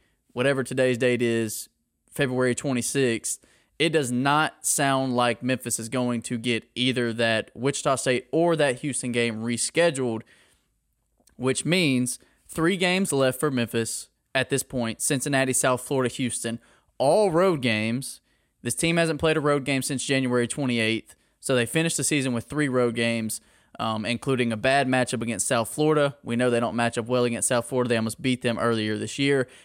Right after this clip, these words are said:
and that was without Alexis Yetna. Um, and then you have to play the best team in the conference on the road,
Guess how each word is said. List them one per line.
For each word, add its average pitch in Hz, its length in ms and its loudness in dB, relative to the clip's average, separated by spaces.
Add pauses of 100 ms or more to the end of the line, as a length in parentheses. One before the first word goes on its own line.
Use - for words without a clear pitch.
and 123 140 0
that 135 100 2
was 113 140 -2
without 123 380 0
Alexis 110 440 -4
Yetna. 151 440 0 (360)
Um, 117 520 0 (800)
and 143 180 2
then 160 160 2
you 147 100 2
have 143 120 -2
to 135 60 -8
play 147 140 2
the 135 80 0
best 131 240 2
team 135 140 0
in 123 60 0
the 120 60 -4
conference 147 380 0
on 127 120 2
the 117 100 0
road, 127 420 2